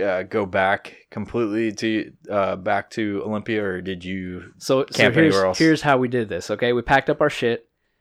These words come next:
Speaker 2: Dan got on his snowboard and took one of,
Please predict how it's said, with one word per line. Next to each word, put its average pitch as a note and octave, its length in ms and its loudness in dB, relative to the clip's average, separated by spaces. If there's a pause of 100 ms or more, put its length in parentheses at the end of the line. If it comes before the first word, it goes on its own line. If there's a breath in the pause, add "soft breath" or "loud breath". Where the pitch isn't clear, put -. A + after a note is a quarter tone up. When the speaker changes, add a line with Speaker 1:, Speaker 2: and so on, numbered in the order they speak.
(600)
Speaker 2:
Dan C3+ 420 -2
got B2 180 2
on C3 100 0
his C3+ 100 -2
snowboard A#2 540 0 (340)
and G#2 160 -8
took B2 240 -2
one A#2+ 140 -2
of, A2 460 -6